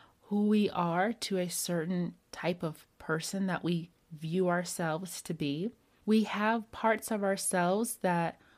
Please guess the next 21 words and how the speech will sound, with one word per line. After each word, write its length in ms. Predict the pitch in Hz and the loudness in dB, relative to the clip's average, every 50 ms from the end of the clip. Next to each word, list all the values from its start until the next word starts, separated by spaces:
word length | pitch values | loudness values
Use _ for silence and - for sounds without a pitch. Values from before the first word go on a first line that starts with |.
| _ _ | _ _
we 140 | - 190 190 | 0 2 2
really 480 | 180 165 165 185 185 185 185 185 185 175 | 2 2 4 4 4 4 4 2 0 2
like, 380 | 170 165 160 170 190 208 - | 2 2 2 2 0 0 -2
that 140 | - 165 147 | -2 0 0
we 120 | 175 170 | 0 0
really 460 | 160 160 160 165 180 180 175 180 175 165 | 0 0 0 2 2 2 2 2 0 -2
resonate. 800 | 156 160 151 147 151 151 - - 160 156 160 175 233 - - - - _ _ _ - - - - - - - _ | -2 -2 -4 -4 -4 -6 -6 -4 -4 -2 -2 -4 -6 -8 -12 -18 -20 _ _ _ -20 -20 -20 -20 -20 -20 -20 _
And 580 | - 196 202 202 208 208 208 208 208 214 208 208 - | 2 2 4 4 4 4 4 4 4 2 2 0 0
let's 340 | - 208 202 220 220 - - | 0 2 2 2 2 0 -6
say 540 | - - 220 214 214 214 220 220 226 220 - - _ _ _ - | -4 0 0 2 2 4 2 2 0 -2 -4 -12 _ _ _ -8
we 320 | 196 185 202 240 277 285 | -4 0 4 4 4 4
start 360 | 285 - 285 269 240 - 208 | 4 2 4 4 4 2 2
doing 320 | - 220 220 226 226 233 226 | 4 4 6 6 6 4 2
something 760 | - - 214 214 214 - _ - 220 214 214 214 214 214 208 - _ _ _ _ _ _ - | 2 0 0 0 0 -2 _ -2 -2 0 0 0 0 -2 -4 -6 _ _ _ _ _ _ 0
or 100 | 185 180 | 0 2
we 160 | 180 202 208 | 2 2 2
get 220 | 202 208 - - | 2 0 0 -2
stuck 580 | - - - - - 190 190 202 220 214 - - - _ - - _ _ _ - | -6 -8 -8 -6 -4 -4 -2 -2 -4 -6 -10 -16 -20 _ -20 -20 _ _ _ -4
in 160 | 196 185 185 | -2 -2 0
this 220 | 180 175 175 - 165 | 0 -2 -4 -6 -8
rut 560 | 151 156 160 170 170 185 196 - - - | -10 -6 -2 0 0 0 0 -2 -4 -10